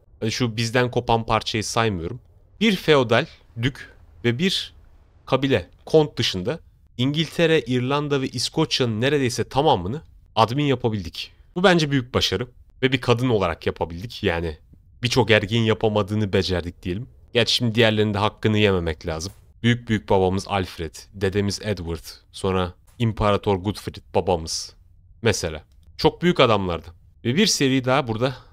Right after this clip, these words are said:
noktalıyorum. Umarım hoşunuza gitmiştir. Sekiz yüz altmış yedide başlayarak normalde son derece güçsüz başlayıp zamanla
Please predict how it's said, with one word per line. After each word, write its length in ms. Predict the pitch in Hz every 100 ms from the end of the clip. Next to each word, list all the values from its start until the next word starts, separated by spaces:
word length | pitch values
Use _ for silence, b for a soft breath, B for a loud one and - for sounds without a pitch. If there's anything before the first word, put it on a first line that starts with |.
| -
noktalıyorum. 560 | 110 107 - 104 87 101 - - -
Umarım 300 | 135 170 180 -
hoşunuza 360 | 131 - 113
gitmiştir. 580 | 107 90 95 - - - - -
Sekiz 240 | - 131 147
yüz 120 | 143
altmış 320 | 165 156 -
yedide 260 | 165 175 151
başlayarak 720 | 131 - 139 98 - - -
normalde 540 | 117 123 123 120 120 -
son 260 | - 135 127
derece 240 | 113 107
güçsüz 480 | 92 104 - 135 110
başlayıp 460 | 98 - 98 101
zamanla 560 | 104 107 113 120 107 123